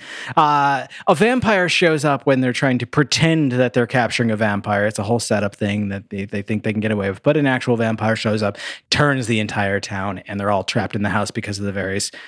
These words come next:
uh, vampire repelling paraphernalia around the house, crosses in the windows and doors and shit like that.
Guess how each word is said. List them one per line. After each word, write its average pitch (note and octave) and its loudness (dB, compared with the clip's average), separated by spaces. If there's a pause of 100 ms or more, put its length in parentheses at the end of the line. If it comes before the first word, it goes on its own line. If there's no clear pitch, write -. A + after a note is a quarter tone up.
(180)
uh, G2+ 0
vampire G#2 0
repelling A#2+ 0
paraphernalia A2 0
around G2+ -2
the F#2+ -4
house, G#2 -2
crosses G2+ -2
in G2 -6
the F#2+ -6
windows G2 -4
and G2 -4
doors F#2+ -6
and G#2 -12
shit - -8
like G#2+ -12
that. G2+ -2